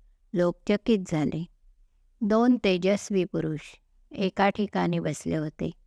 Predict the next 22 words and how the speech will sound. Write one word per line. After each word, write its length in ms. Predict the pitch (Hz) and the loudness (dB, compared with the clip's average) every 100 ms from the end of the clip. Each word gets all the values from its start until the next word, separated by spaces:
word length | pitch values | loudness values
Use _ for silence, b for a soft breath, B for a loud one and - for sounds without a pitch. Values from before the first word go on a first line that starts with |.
| _ _ _ _ _ | _ _ _ _ _
एक 160 | 208 190 _ - | -2 -2 _ -6
संपूर्ण 720 | - 180 180 - 233 233 233 | 0 2 0 2 2 4 4
वैभव 480 | 233 190 180 185 180 | 4 2 0 -2 -2
संपन्न, 680 | 190 180 180 196 214 220 277 _ _ _ _ _ 214 | -4 -4 -2 0 2 0 -4 _ _ _ _ _ 2
तर 160 | 220 | 4
दुसरा 500 | 208 190 - 185 180 | 4 0 0 -2 0
वैराग्यपूर्ण 1040 | 180 175 170 180 185 185 180 165 156 165 180 | 0 0 2 2 2 0 2 0 0 0 0
दिगंबर 640 | 190 170 175 170 156 160 | -2 0 0 0 0 0
अवस्थेत. 520 | 151 143 139 - - - _ _ _ _ _ _ _ - | 0 -2 -4 -6 -8 -8 _ _ _ _ _ _ _ 2
त्यावेळी 520 | 220 226 226 240 247 | 2 4 2 2 4
बाबा 380 | 214 180 190 208 | 4 4 2 0
सबनीसांना 800 | 214 185 180 180 185 180 185 185 | 0 0 0 -2 -2 0 0 0
प्रभूंनी 580 | - 175 170 175 180 185 | -2 -2 -2 0 0 0
आपल्याकडे 640 | 175 - 170 175 - 165 | -2 -2 -2 -2 -2 -4
बोलावून 520 | 165 165 165 165 165 170 | -2 -2 -2 -2 0 0
घेतले 340 | 180 - 185 | 0 -2 0
आणि 260 | 170 160 160 | 0 0 -2
सांगितले, 680 | 170 156 156 185 202 180 170 _ _ _ _ _ _ - | -2 -2 -2 -2 0 0 -2 _ _ _ _ _ _ 2
"हे 160 | 226 | 4
स्वामी 440 | 226 247 208 214 240 | 4 4 4 4 2
तुमच्या 460 | 226 185 180 185 | 0 -2 -2 -2
गावात 360 | 175 170 156 151 | 0 0 -2 -4